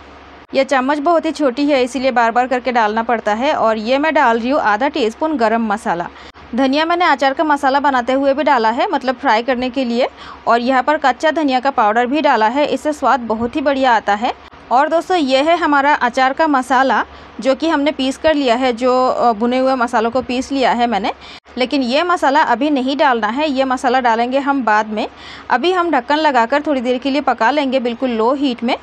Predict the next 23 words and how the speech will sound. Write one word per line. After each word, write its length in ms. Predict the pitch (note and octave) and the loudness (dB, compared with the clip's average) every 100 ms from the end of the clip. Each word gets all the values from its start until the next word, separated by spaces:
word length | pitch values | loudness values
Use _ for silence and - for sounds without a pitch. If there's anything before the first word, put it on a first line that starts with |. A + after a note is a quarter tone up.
| - - - | -12 -20 -8
जब 200 | A3 A#3+ | -4 -2
तक 120 | C4 | -2
कि 120 | C4 D#4 | -2 -2
टमाटर 380 | C#4 A3+ C4 | 0 0 2
अच्छे 240 | D4 B3 C4 | 0 0 -4
से 140 | C4+ | -4
सॉफ्ट 400 | C4+ A#3+ A3+ - | -2 0 0 0
हो 100 | C#4+ | -2
जाए। 220 | A#3 A#3 B4 - - - - - - - | 2 0 0 -8 -20 -20 -20 -20 -20 -6
ये 100 | B3 | -2
देखिए 280 | B3 B3+ D4 | -2 0 0
टमाटर 300 | D4 C4 A#3+ | 0 0 2
अच्छे 320 | D4 B3 D4 D4 | 2 0 0 -4
से 120 | D4 | -2
सॉफ्ट 300 | D4 C4+ D4+ | 0 0 0
हो 60 | C#4 | -2
चुके 240 | C#4+ B3+ | -2 -2
हैं, 180 | C4+ G#4 | -2 0
थोड़ा 180 | D4+ A#3 | 0 -2
सा 140 | D4 | -2
मैश 300 | B3 A3 C#4 | 0 -2 -2
कर 200 | - D4 | -2 -2
देंगे। 320 | B3 A#3 C4+ | 0 -2 -4